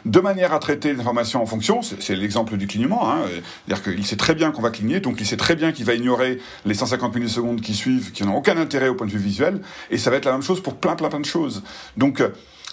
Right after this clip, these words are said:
Euh, nous avons un instrument qui s'appelle la conscience, qui nous permet notamment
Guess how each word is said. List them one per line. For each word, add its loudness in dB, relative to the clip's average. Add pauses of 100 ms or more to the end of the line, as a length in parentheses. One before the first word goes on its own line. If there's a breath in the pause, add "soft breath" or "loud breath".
Euh, 2
nous 0
avons 4
un 0
instrument 2
qui -2
s'appelle 0
la 2
conscience, 0 (280 loud breath)
qui -4
nous 4
permet 2
notamment 2